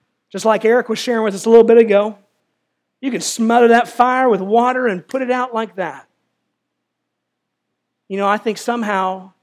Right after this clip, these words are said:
maybe in the lives of people here this morning, that's happened in your life. There was a day in your life where you can remember your life was more alive,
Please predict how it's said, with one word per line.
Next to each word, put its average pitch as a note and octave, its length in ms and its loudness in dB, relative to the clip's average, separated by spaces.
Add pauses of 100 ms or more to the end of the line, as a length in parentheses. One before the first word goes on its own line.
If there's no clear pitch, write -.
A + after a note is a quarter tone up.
(720)
maybe G3 360 -4
in F#3+ 80 -4
the F3+ 80 -2
lives F#3+ 440 -6
of E3+ 80 -14
people G3+ 280 -8
here F#3 180 -4
this F3 220 -12
morning, G3 280 -8
that's G3+ 220 -6
happened G3 320 -12
in F3+ 100 -12
your F3+ 160 -8
life. C#3+ 480 -10 (1400)
There G3 120 -4
was F#3 140 -4
a E3+ 60 -12
day A3 260 0
in A3+ 80 -2
your A3+ 160 0
life A3 340 -2
where F#3+ 80 -6
you G3+ 160 -6
can A#3 200 -8
remember G#3 580 -2 (240)
your G#3+ 280 4
life G#3+ 340 0
was F3 120 -10
more F#3+ 200 -4
alive, A3+ 580 -4